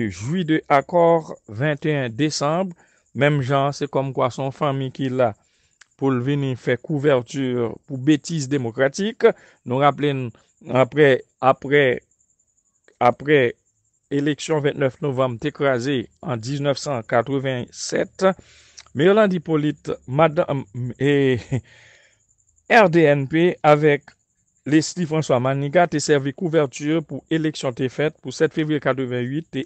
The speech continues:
enstale yon prezidan, lè te fin boude eleksyon katrevennsèt la, kote Silvio C. Claude avèk Gérard Gourgue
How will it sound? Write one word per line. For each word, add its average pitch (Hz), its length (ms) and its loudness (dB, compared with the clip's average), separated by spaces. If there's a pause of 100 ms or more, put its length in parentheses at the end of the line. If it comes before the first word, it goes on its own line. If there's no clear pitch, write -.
enstale 139 400 -2
yon 127 120 -6
prezidan, 131 520 -4
lè 131 160 -2
te 131 80 -4
fin 123 240 -6
boude 143 380 -2 (180)
eleksyon 135 480 -4
katrevennsèt 127 640 -4
la, 135 100 0 (520)
kote 139 260 -2
Silvio 165 360 -2
C. 151 160 -2
Claude 151 280 -2 (120)
avèk 135 280 0
Gérard 135 320 0
Gourgue 151 360 -6